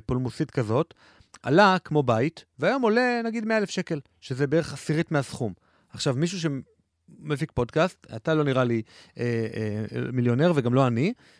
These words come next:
והנה בכל זאת אנחנו מצליחים להפיק, אה, באמצעי תקשורת, אה, אה,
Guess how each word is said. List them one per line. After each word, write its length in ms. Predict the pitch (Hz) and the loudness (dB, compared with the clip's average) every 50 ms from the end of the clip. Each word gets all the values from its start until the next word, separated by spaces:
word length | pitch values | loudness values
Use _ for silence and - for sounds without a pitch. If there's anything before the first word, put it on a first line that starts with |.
| _ - | _ -4
והנה 500 | 135 147 151 151 151 160 175 240 269 254 | -2 -2 -2 -2 -4 -4 -4 -2 0 0
בכל 260 | 185 170 - 240 233 | 0 0 0 -2 -2
זאת 180 | 226 202 - 156 | -2 -4 -6 -8
אנחנו 240 | 147 143 123 147 | -10 -8 -8 -8
מצליחים 360 | 143 - - - - - 175 175 | -8 -8 -8 -10 -8 -4 -4 -2
להפיק, 420 | 160 143 - - 170 160 - - | -4 -4 -4 -6 -8 -6 -4 -4
אה, 180 | 156 147 143 139 135 | -2 -2 -2 -2 -2
באמצעי 380 | 131 123 135 127 120 - 147 151 | -2 -2 -4 -4 -2 -4 -4 -6
תקשורת, 560 | 160 - - 240 240 226 226 214 - - - - _ - | -6 -2 0 0 2 2 0 -2 -4 -8 -18 -18 _ -8
אה, 60 | 117 | -6
אה, 880 | 123 123 120 117 117 117 113 110 107 - 110 110 110 107 104 104 104 | -4 -2 -2 -2 -2 -2 -4 -6 -6 -8 -8 -6 -6 -6 -6 -8 -8